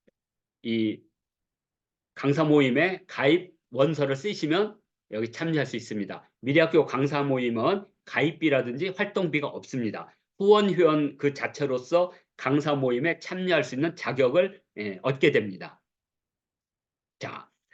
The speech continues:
그리고 나서 이제, 어, 사기이기 때문에 일 기, 이 기, 삼 기도, 예, 전용 밴드가 있습니다. 그래서 열심히 지금도, 예, 지속적으로 관리가 되고 있는데요. 사 기도, 예, 마치면, 예, 이거 사 기도, 예, 신청을 하면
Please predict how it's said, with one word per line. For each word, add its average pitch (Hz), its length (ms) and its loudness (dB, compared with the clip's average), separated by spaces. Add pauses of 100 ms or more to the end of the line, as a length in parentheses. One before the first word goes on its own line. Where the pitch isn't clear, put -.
(180)
그리고 190 280 4
나서 170 240 6
이제, 147 460 2 (200)
어, 117 300 0
사기이기 175 540 -2
때문에 151 400 0 (160)
일 175 320 2
기, 196 180 0
이 156 320 -2
기, 165 180 2
삼 208 260 -6
기도, 170 480 0 (160)
예, 117 80 -6
전용 175 320 2
밴드가 127 340 0
있습니다. 120 600 -8
그래서 117 280 0
열심히 143 380 0
지금도, 151 560 0 (100)
예, 113 140 -4
지속적으로 131 800 0 (180)
관리가 135 320 0
되고 131 280 -2
있는데요. 120 560 -4 (220)
사 - 300 -6
기도, 202 540 4 (140)
예, 120 240 2
마치면, 135 640 0 (160)
예, 117 160 -6 (220)
이거 143 200 4
사 196 220 -4
기도, 170 440 0 (160)
예, 120 120 -4
신청을 190 480 0
하면 147 360 0